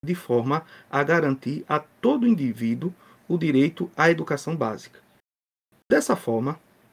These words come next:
acreditamos que, sendo definida a estrutura da B N C C,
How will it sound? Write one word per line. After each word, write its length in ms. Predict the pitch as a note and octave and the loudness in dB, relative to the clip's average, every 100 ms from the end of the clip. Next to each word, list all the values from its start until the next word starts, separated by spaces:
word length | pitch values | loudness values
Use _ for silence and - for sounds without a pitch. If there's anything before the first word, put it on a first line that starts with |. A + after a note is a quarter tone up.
| _ _ | _ _
acreditamos 720 | G3 G3+ C4 A#3+ - B3 C4+ - | -2 2 2 2 2 2 2 0
que, 320 | - C3 - _ _ _ _ _ _ _ | -4 -4 -4 _ _ _ _ _ _ _
sendo 320 | - C#4 C4+ | -2 0 2
definida 760 | F#3+ E4 E4 C#4 G3 D3 C3+ C#3 | 2 2 2 2 2 2 4 2
a 40 | |
estrutura 720 | F3+ - C#3 - B3 C#4+ E3+ | 0 -8 -12 -2 2 4 4
da 140 | D#3 C3+ | 4 2
B 140 | C3+ | 2
N 140 | B2 | 0
C 160 | A2+ A2 | -2 -8
C, 320 | - E3 B2 | -6 -4 -4